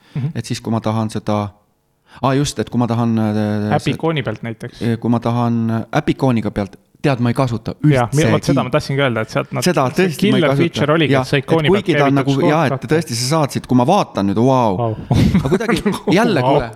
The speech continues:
Speaker 2: see on jälle see kakskümmend üks päeva on juba teinud
Speaker 1: Jaa,
Speaker 2: tegema.
Speaker 1: kakskümmend üks päeva
Speaker 2: Pead
Speaker 1: seda
Speaker 2: sundima ennast
Speaker 1: tegema.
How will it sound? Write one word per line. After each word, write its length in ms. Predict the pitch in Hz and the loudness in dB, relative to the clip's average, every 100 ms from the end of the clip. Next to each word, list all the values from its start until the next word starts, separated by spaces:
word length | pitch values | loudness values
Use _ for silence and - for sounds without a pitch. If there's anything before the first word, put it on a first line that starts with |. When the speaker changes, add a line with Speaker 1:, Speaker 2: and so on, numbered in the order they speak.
| - | -6
Speaker 2:
see 100 | 170 | -4
on 60 | |
jälle 220 | 165 196 131 | -2 0 -2
see 460 | 127 117 113 110 107 | -2 0 0 -2 -2
kakskümmend 360 | 131 - 113 131 | -4 -4 -4 -4
üks 120 | - | -2
päeva 260 | 127 104 92 | 0 0 0
on 100 | 90 | -2
juba 140 | 90 | -2
teinud 140 | 87 123 | -2 0
Speaker 1:
Jaa, 140 | 123 120 | 2 0
Speaker 2:
tegema. 120 | 131 | 0
Speaker 1:
kakskümmend 260 | - 131 131 | 0 0 -2
üks 80 | - | -4
päeva 220 | 120 110 | -4 -2
Speaker 2:
Pead 100 | 107 | 0
Speaker 1:
seda 140 | 160 | 2
Speaker 2:
sundima 260 | 175 131 120 | 2 2 2
ennast 200 | 113 117 | 0 0
Speaker 1:
tegema. 100 | 202 | 0